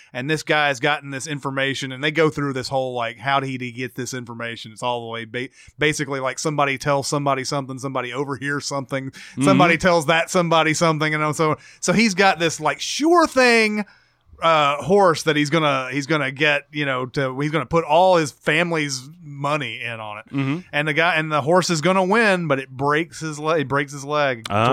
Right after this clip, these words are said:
Speaker 1: towards, towards the end. So, uh, he owes all these gangsters money and all this other stuff. So then the movie fast forwards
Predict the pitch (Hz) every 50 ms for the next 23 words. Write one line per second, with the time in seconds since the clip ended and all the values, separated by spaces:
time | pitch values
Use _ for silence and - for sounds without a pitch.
0 | 139 139 113 87 78 127 135 139 123 120 123 135 143 127 135 139 120 - 143 139
1 | 131 - _ _ _ - - - - _ - 156 147 143 139 131 120 131 180 185
2 | 196 175 165 170 170 170 165 147 156 151 156 147 147 139 135 120 123 139 139 147
3 | 135 - - 123 113 117 147 160 170 170 170 170 165 165 160 151 123 120 123 127
4 | 127 120 131 151 147 127 - 135 117 107 - - 143 139 131 - _ _ _ _
5 | _ - 156 196 208 202 190 190 190 180 165 160 - - 180 170 175 170 - -
6 | - 175 175 175 175 156 135 123 107 110 117 127 - -